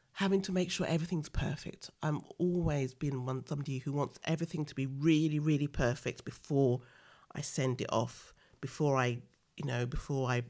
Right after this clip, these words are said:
launch it into the world, or before I send a book in, or before I send an article in.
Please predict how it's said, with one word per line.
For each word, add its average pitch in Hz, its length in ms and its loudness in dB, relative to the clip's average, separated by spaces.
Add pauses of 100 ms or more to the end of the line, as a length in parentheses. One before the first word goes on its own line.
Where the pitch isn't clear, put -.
launch 135 360 2
it 107 60 -6
into 120 160 -4
the 127 100 0
world, 160 520 4 (340)
or 131 220 2
before 127 340 -2
I 120 80 2
send 127 320 -2
a - 60 -4
book 185 320 0
in, 170 300 4 (300)
or 117 120 -2
before 120 260 -2
I 135 40 0
send 127 200 -4
an 120 140 0
article 190 340 4
in. 160 280 2